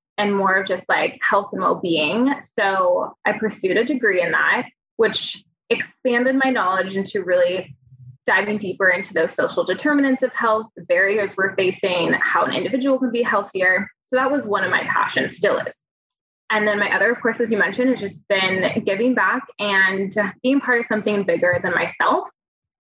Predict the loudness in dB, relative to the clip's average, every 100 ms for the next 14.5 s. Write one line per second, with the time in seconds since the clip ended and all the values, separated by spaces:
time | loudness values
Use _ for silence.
0 | _ -4 0 2 2 0 -6 _ _ _
1 | _ _ _ -8 -2 2 0 0 0 2
2 | 0 0 0 2 2 2 0 -4 -4 -2
3 | 0 -2 -2 -2 0 0 0 0 -2 0
4 | 0 0 0 -8 -6 -2 0 0 -2 -2
5 | -2 -2 0 0 0 0 -2 0 -2 0
6 | 0 0 -6 _ _ -2 0 0 -2 0
7 | -2 -2 0 0 0 0 2 2 0 0
8 | 0 0 0 2 0 0 0 -2 -4 _
9 | _ _ _ _ -6 -4 -2 -2 0 0
10 | 0 0 -2 -2 0 0 0 0 0 0
11 | -2 0 -2 0 0 0 -4 _ -4 -4
12 | -2 -2 -2 -2 0 0 0 0 0 -2
13 | -2 0 2 0 2 2 2 0 -2 0
14 | 2 2 2 0